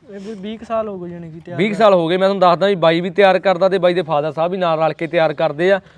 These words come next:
Speaker 2: ਤੇ ਹੈ ਸ਼ੌਂਕ ਹੀ ਇਹ, ਕੋਈ ਕਿੱਤਾ ਨਹੀਂ ਹੈਗਾ ਇਹਨਾਂ ਦਾ। ਤੇ ਬਾਈ ਸ਼ੌਂਕ ਦੇ ਤੌਰ ਤੇ ਜਿਵੇਂ ਆਪਾਂ ਨੂੰ ਸ਼ੌਂਕ ਹੁੰਦਾ ਅਲੱਗ-ਅਲੱਗ ਚੀਜ਼ਾਂ, ਇਹਨਾਂ ਨੂੰ ਬਾਈਆਂ ਨੂੰ ਸ਼ੌਂਕ ਆ ਇਹ ਤਿਆਰ ਕਰਨ ਦਾ ਨਾ। ਤੇ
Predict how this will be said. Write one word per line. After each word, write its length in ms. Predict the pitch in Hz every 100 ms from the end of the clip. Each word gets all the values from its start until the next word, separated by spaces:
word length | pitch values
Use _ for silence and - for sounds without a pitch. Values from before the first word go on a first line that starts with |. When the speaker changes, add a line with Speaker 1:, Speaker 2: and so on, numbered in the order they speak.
| _
Speaker 2:
ਤੇ 180 | - 196
ਹੈ 280 | 170 185 226
ਸ਼ੌਂਕ 380 | 208 190 180 160
ਹੀ 120 | 196
ਇਹ, 140 | 220
ਕੋਈ 180 | 220 226
ਕਿੱਤਾ 380 | 190 214 - 196
ਨਹੀਂ 120 | 185
ਹੈਗਾ 200 | 151 165
ਇਹਨਾਂ 140 | 196 208
ਦਾ। 140 | 202 - _ _
ਤੇ 320 | 190 190 190 190
ਬਾਈ 120 | 208
ਸ਼ੌਂਕ 340 | 175 202 208 202
ਦੇ 100 | 202
ਤੌਰ 220 | 196 175
ਤੇ 140 | 165
ਜਿਵੇਂ 140 | 151 170
ਆਪਾਂ 160 | 170
ਨੂੰ 80 | 175
ਸ਼ੌਂਕ 280 | 170 160 147
ਹੁੰਦਾ 160 | 156 151 160
ਅਲੱਗ-ਅਲੱਗ 340 | 180 160 185 180
ਚੀਜ਼ਾਂ, 300 | 160 160 180
ਇਹਨਾਂ 180 | 185 196
ਨੂੰ 100 | 180
ਬਾਈਆਂ 220 | 170 165
ਨੂੰ 80 | 170
ਸ਼ੌਂਕ 300 | 156 151 160
ਆ 40 |
ਇਹ 160 | 170 202 - - -
ਤਿਆਰ 260 | 196 175 139
ਕਰਨ 200 | 135 123
ਦਾ 100 | 139
ਨਾ। 100 | 151 _ _ _ -
ਤੇ 220 | 185